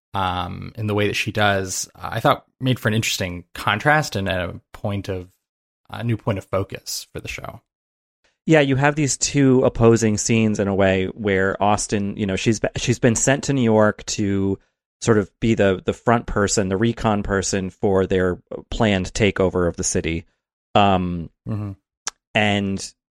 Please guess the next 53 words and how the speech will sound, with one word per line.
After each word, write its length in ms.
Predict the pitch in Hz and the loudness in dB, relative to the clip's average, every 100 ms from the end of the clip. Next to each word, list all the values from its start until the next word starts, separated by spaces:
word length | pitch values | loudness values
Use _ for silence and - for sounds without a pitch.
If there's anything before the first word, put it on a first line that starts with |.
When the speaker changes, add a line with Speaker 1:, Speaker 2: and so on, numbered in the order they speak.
| - | -4
Speaker 2:
and 160 | 101 | -4
she's, 200 | - 110 - | -2 -4 -4
you 100 | 139 | -2
know, 100 | 101 | 0
she 140 | 98 117 | 0 -2
seems 400 | - - 107 - | -4 -2 0 2
to 80 | |
have 80 | 104 | 0
had 180 | 110 95 | 2 0
a 40 | |
good 180 | 90 98 | 0 -2
exchange 560 | 92 - - 101 98 - | -2 -2 -2 -2 -2 -2
with 120 | 101 | -4
the 60 | 92 | 0
driver 360 | 135 143 123 | 4 4 4
who 140 | 107 104 | 0 0
says, 220 | 104 87 | 0 -2
"I 80 | 90 | -4
can 180 | 104 | -6
now, 240 | 92 90 92 | -6 -4 -2
I've 220 | 95 90 | -2 -2
been 120 | 98 | -4
saving 320 | 92 95 90 | -4 -4 -4
a 60 | 90 | -4
little 140 | 95 | -2
money 160 | 90 87 | -2 -4
for 140 | - | -6
my 180 | 95 92 - _ _ _ | -8 -8 -10 _ _ _
child's 380 | - 101 87 85 | -6 -2 -2 -4
college 560 | - 160 156 147 139 - | -4 0 4 2 0 -6
fund 340 | - 131 123 113 | -2 0 0 -2
thanks 300 | 98 90 - | -4 -4 -6
to 100 | 98 | -6
your 120 | 95 | -6
company," 480 | - 160 - 135 113 | -2 -2 0 -2 -2
and 100 | 95 | -4
she's 200 | 101 - | -6 -4
feeling 280 | 120 110 98 | -2 0 4
good. 340 | 123 104 92 - _ _ _ - | 6 6 4 -6 _ _ _ 0
And 120 | 143 | 4
then 100 | 143 | 4
that's 200 | 139 123 | 2 2
immediately 480 | 117 123 143 139 113 | 2 4 4 2 2
interrupted 520 | 104 - 95 90 92 | 0 0 0 0 -2
by 120 | - 90 | 0 0
a 80 | |
taxi 360 | 87 92 92 - | 0 -4 -4 -6
driver 360 | 92 92 85 85 | 0 0 0 -2
saying, 260 | - 90 | -4 -4
"Get 120 | 87 | -2
out 140 | 87 85 | 0 -2
of 80 | 85 | -2
my 160 | 85 | -6